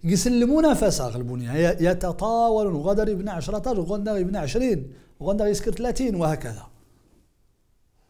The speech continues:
وكان القضيات لا، نزرات. نزرا يا العدد من الدنغ، مكي لي قال حل نسن. غ البداية نسن كان هي الفقراء، مسكين هو غير صغو درار.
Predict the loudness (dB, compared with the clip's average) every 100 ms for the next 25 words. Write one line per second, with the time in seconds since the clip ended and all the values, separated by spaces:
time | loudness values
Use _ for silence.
0 | _ _ _ -2 -2 -2 -6 -4 -4 -6
1 | -6 -6 -4 -6 -8 -12 -20 -8 -2 0
2 | 0 -2 -6 -14 -20 _ _ _ _ _
3 | _ _ -10 -4 -2 -2 -4 -4 -4 -2
4 | -4 -4 -4 -2 -2 0 0 0 -2 -8
5 | -10 -10 -12 -14 -20 -20 _ _ _ _
6 | _ _ _ _ _ -4 0 2 4 4
7 | 4 0 -2 -4 -4 -4 -6 -8 -8 -6
8 | -4 -6 -4 -2 0 -2 -2 -2 -2 -2
9 | 0 0 -2